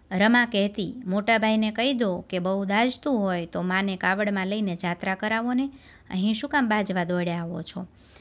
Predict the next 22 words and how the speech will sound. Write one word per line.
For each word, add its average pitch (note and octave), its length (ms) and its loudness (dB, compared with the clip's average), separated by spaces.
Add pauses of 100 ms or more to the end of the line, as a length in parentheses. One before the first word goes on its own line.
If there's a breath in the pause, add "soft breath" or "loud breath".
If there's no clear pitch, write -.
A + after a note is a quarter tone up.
(280 loud breath)
એટલે E3+ 200 -2
રમા G#3+ 300 0
છે A3 240 -4
એ E3+ 40 -4
પોતાના F3+ 420 -6
જેઠને F#3+ 600 -2 (500 loud breath)
આવા G3+ 240 2
શબ્દો, F#3 600 -4 (240)
ઉમ, F3+ 220 -6
કહી G3+ 300 0
દેતી, F#3 480 -2 (400 loud breath)
અ, F3 220 -4
કેમ G3 240 -2
કે F3 260 -6
એનો F#3 200 -4
સ્વભાવ A#3 480 0
જ G3+ 120 -6
એવો F3+ 200 -2
હતો, E3+ 200 -4
ઝઘડાળુ F#3 520 0
હતો. E3 340 -6 (520 loud breath)
તો E3 300 -4